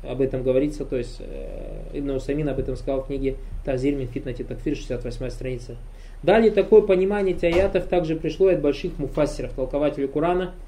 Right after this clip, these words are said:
из числа саляфов, которые последовали в этом за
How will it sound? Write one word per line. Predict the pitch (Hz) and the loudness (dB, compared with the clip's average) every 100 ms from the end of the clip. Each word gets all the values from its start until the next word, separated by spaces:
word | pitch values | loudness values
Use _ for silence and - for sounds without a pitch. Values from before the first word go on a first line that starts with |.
| - | -8
из | - 147 | -6 -4
числа | - - 165 | -4 -2 0
саляфов, | 160 151 143 - 104 - - - - - | 2 2 4 4 2 -2 -14 -16 -6 -2
которые | 131 196 202 170 | 6 8 8 8
последовали | 156 - 190 180 180 185 190 - - - | 2 4 6 6 6 6 4 0 -12 -10
в | 135 165 | 2 4
этом | - 190 180 165 | 6 4 2 -2
за | 131 123 156 143 117 | -4 2 2 2 -2